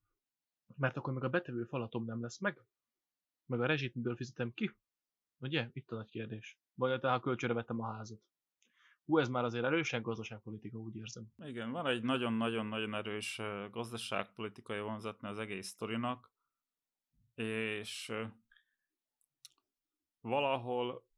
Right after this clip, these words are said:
Speaker 2: nem is feltétlenül mi vagyunk a megoldó kulcs.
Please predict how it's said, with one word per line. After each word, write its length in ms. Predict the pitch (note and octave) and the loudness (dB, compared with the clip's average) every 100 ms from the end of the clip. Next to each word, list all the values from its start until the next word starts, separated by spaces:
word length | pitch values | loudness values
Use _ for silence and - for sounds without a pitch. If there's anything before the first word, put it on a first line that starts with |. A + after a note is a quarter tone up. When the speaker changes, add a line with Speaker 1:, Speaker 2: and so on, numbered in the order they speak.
| _ _ | _ _
Speaker 2:
nem 240 | B2 C#3+ C3 | 0 2 2
is 180 | A#2 | -2
feltétlenül 1080 | - A#2+ A#2 A2+ A2 G#2 G#2+ G#2 G#2+ G#2 - _ | 0 2 2 0 -4 -2 -4 -2 -4 -6 -10 _
mi 200 | A#2 A#2+ | -2 0
vagyunk 520 | A#2 G#2+ G#2 G#2 - - _ | 2 0 -4 -8 -12 -20 _
a 340 | A2+ G#2+ G#2+ G#2+ - _ _ | 0 2 0 -4 -14 _ _
megoldó 600 | - A2 G#2 G2+ G#2+ G#2+ | -4 -2 0 0 -2 -4
kulcs. 420 | - G2 G2 - | -6 -8 -8 -14